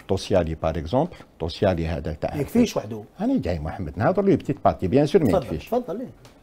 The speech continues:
Speaker 2: إيه.
Speaker 1: جاي نعطيك معطيات واقعية. ما
Speaker 2: والحقائق
Speaker 1: نختارهاش.
Speaker 2: ثاني مهمة جدا باش
Speaker 1: إيه، باسكو
Speaker 2: نسمعوها.
Speaker 1: أنا، أنا، أنا حتى درت على هذا الملف باش جيت لعندك، سينو لو كان ما درتش الملف ما نجيش لعندك. توسيالي باغ اكزومبل، أو رايح ينتج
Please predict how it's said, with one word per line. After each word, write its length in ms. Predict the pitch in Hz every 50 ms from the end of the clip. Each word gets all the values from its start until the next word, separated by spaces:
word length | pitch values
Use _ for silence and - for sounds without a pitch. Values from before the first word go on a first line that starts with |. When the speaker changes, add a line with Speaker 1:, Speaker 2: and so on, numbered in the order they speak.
| - - -
Speaker 2:
إيه. 80 | 127 135
Speaker 1:
جاي 180 | 135 175 156 135
نعطيك 320 | 120 113 113 123 110 120
معطيات 540 | 139 127 117 - - 143 175 202 208 208 - - - -
واقعية. 580 | - 143 202 180 - - 104 73 80 78 73
ما 60 | 67 - - - - - - _ _ _ _ _ _ - -
Speaker 2:
والحقائق 300 | 92 - 147 135 123 120
Speaker 1:
نختارهاش. 260 | 113 - 160 208 196 -
Speaker 2:
ثاني 200 | - 196 196 226
مهمة 380 | 240 226 226 226 247 233 202 151
جدا 240 | 139 151 139 131 139
باش 180 | 135 - -
Speaker 1:
إيه، 60 | 175 170
باسكو 160 | - - 180
Speaker 2:
نسمعوها. 200 | 160 147 202 196
Speaker 1:
أنا، 460 | 214 226 208 190 185 180 - 147 170
أنا، 360 | 170 - 151 151 - - 165
أنا 120 | 185 202 180
حتى 280 | - - - 196 175
درت 340 | 131 123 160 202 165 - -
على 180 | 104 127 139 131
هذا 240 | 131 131 104 110
الملف 340 | 120 139 170 196 185 - -
باش 200 | 104 113 107 87
جيت 200 | - 101 87 -
لعندك، 340 | 76 78 87 85 76 78 -
سينو 260 | - - 170 190 196
لو 80 | 180 180
كان 160 | - 196 190
ما 100 | 185 180
درتش 260 | 170 175 160 - -
الملف 320 | 165 170 170 160 156 - 135
ما 80 | 139
نجيش 300 | 135 123 123 113 107 -
لعندك. 440 | 104 113 104 90 95 95 - - - - 101 87 - - - - - - - - - - - - -
توسيالي 400 | - 151 - - 135 127 113 95
باغ 220 | 95 - 92 87
اكزومبل، 380 | 95 87 107 180 202 214 214 - - - - _ - - - - - - - _ _ _ - 127
أو 140 | 107 90
رايح 420 | 92 92 101 156 214 220 175 - -
ينتج 540 | - 107 101 90 - 185 233 220 196 -